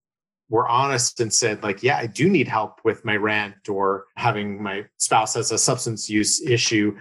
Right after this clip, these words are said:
um, they're worried that that would cause the pediatrician to call child welfare on that. And that was a big, a big concern. So I think, like,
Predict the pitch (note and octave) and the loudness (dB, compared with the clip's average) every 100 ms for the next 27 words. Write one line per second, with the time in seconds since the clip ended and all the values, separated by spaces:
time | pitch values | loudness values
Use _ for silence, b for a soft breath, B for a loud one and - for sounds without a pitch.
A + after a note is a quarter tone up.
0 | B B _ C3 A#2 A#2+ C3+ C3 B2 C3+ | B B _ -2 0 2 2 2 2 2
1 | C#3 A#2 G#2+ A2 A#2+ A#2 G#2+ G#2 F#2+ - | 2 0 2 0 0 -2 0 -2 -10 -20
2 | _ _ B2 A2 G#2 - G2+ F#2+ - A2+ | _ _ 0 0 -2 -10 -14 -14 -6 0
3 | G#2 - F3+ - B2+ A2+ G#2+ A#2+ G#2 - | 0 2 0 2 0 -2 -4 -2 -2 -4
4 | - A2 G#2 G2+ F#2+ A2+ F#2+ - G2 F#2+ | -2 0 0 -4 -4 -2 -2 -2 -2 -2
5 | - E2+ - - _ _ _ G#2+ G#2+ C3 | -6 -20 -20 -20 _ _ _ -2 -2 2
6 | G#2+ F#2 G2 F#2 F2+ _ _ _ _ _ | 0 -2 -4 -4 -6 _ _ _ _ _
7 | A2 F2+ G2+ F#2+ - - _ - C#3+ B2+ | -6 -2 -4 -4 -6 -8 _ 0 0 2
8 | F3 D3+ D3 A#2 - | 0 0 -2 -2 -4